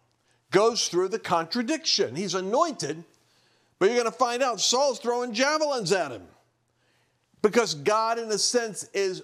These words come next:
maturing David so that he can handle what he's been given. This is the maturing process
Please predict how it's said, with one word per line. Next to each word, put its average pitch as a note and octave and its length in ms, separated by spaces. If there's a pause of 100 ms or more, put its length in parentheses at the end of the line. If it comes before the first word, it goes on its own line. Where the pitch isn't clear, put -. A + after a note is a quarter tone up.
maturing G#3+ 1000
David D3 500 (540)
so - 280
that F#3+ 120
he G#3 120
can G3 200
handle D#3 960
what C#3 320
he's C3+ 160
been C#3 200
given. A2+ 280 (560)
This F#3+ 160
is G#3 100
the G#3+ 100
maturing G#3 600
process B2 680